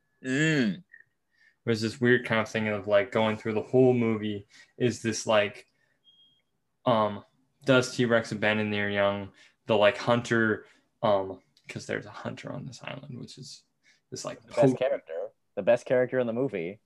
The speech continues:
Speaker 2: Best character in the movie?
Speaker 3: <laughs> Yes.
Speaker 2: I feel like that makes sense. He is pretty, even though, even at the end, he's like, "I, th-, I'm, this is as far as I go. I don't want, I don't wanna spend any more time with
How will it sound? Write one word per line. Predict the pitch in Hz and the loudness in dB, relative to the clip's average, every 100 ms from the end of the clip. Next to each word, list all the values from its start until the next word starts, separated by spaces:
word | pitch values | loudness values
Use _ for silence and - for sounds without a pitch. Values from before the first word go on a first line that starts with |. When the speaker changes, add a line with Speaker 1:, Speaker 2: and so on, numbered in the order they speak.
| _ - | _ -2
Speaker 2:
Best | 113 170 190 | 2 2 2
character | 175 160 147 | 2 2 -2
in | 147 117 | -6 -2
the | |
movie? | 120 135 190 220 - | 0 2 0 -4 -10
Speaker 3:
<laughs> | 202 | 0
Yes. | - 143 | 2 2
Speaker 2:
I | |
feel | 143 135 | 2 2
like | 120 - - _ | 0 -2 -18 _
that | 123 113 | 0 2
makes | 110 104 - | 2 -2 -6
sense. | - - - | -12 -12 -8
He | 127 | -8
is | 123 120 | -8 -10
pretty, | - 117 101 - - _ _ | -8 -6 -8 -14 -20 _ _
even | 180 190 208 | 6 8 8
though, | 202 175 - | 8 6 6
even | 180 185 | 6 8
at | 170 143 | 6 4
the | 127 | 4
end, | 123 113 | 4 2
he's | 110 104 | -2 0
like, | 107 101 98 - - _ _ _ _ _ _ _ _ _ _ 123 | 4 4 2 -12 -20 _ _ _ _ _ _ _ _ _ _ 2
"I, | 120 117 - - _ - | 4 4 2 -14 _ -4
th-, | 123 131 120 | 2 2 4
I'm, | 127 123 123 | 2 2 0
this | 120 123 | 0 0
is | 120 | 0
as | 110 107 | -4 -2
far | 117 107 | 2 4
as | 101 | 4
I | 101 | 0
go. | 98 98 95 | 2 2 0
I | 104 107 | 0 0
don't | 107 | 0
want, | 104 107 | 0 0
I | 120 | 0
don't | 113 | 2
wanna | 110 104 | 2 0
spend | - 113 104 | -2 -4 -2
any | |
more | 104 104 | -2 -4
time | 104 104 | -2 -4
with | 101 | -4